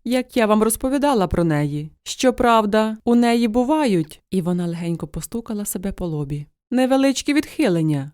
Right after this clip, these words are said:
і пам'ять її підводить. У таких випадках вона не впізнає своїх родичів і велить їм забиратися геть. Така поведінка може свідчити про гострий розум, а не про втрату пам'яті», сказала міс Марпл. «Оближте, оближте»,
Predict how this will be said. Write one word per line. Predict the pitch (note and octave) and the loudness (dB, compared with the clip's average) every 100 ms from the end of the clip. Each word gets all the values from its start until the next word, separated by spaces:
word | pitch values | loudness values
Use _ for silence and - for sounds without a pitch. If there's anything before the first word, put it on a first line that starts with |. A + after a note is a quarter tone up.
| _ | _
і | C4 | -2
пам'ять | C#4+ B3 G#3+ G3 G3 F#3+ | -2 0 0 2 2 2
її | F#3 F#3 | 0 0
підводить. | - F3 F3+ F3+ E3+ E3+ - - | -2 0 2 2 2 -4 -6 -2
У | G#3 | 2
таких | G#3+ G#3+ G#3+ G#3 | 2 2 2 2
випадках | G3+ E4+ C#4 A#3+ - G3 | 0 0 0 -2 -2 0
вона | F3+ F3+ | 2 4
не | F3+ | 4
впізнає | F3+ G3 F#3 F#3+ F3 | 2 0 2 2 2
своїх | - G3+ A#3+ - | 0 -2 -4 0
родичів | D#4+ F#3 E3+ - D3+ _ - | 2 2 0 -2 -6 _ -2
і | C4+ | 0
велить | B3 B3+ A3 A3+ B3 | 2 4 2 2 0
їм | A#3 | 0
забиратися | G3 F3 F3+ E3+ F#3 - A#3+ | 2 2 0 0 0 -2 -2
геть. | C#4+ A#3 - - _ _ _ _ - | -2 -4 -6 -14 _ _ _ _ -6
Така | A3 A3+ A3 | -4 0 2
поведінка | A3 G#3 G3+ G#3+ A3 G#3+ | 2 0 0 0 0 0
може | G3+ F3+ | 0 -2
свідчити | F3 E3+ F3 F3 E3 E3+ | -2 -4 -4 -4 -4 -2
про | F#3+ G#3 | 0 0
гострий | G3+ G3 G3 G3 | 0 -2 -2 -2
розум, | G3 E3+ D3+ C#3+ C#3+ - | -2 -2 -2 -6 -6 -2
а | G#3+ | 0
не | G#3+ G#3 | 2 2
про | G#3 | 0
втрату | G3+ G3+ G3+ G#3 | -2 -2 0 -2
пам'яті», | G#3 G3 E3 D3 C#3 D3 C#3+ - _ | -4 -4 -2 -4 -6 -10 -10 -14 _
сказала | - - E3 E3 D#3 | -12 -8 -8 -6 -6
міс | D#3 D#3 - | -6 -6 -4
Марпл. | D3+ D3+ - D3 - _ _ _ _ - | -6 -6 -10 -12 -14 _ _ _ _ -2
«Оближте, | D#4+ C4+ C#4+ A3 F3+ - F#3 - | 0 2 4 4 2 0 0 2
оближте», | A#3+ C4 C#4+ G3+ F3 - E3+ D#3+ | 0 2 2 2 0 -4 -6 -6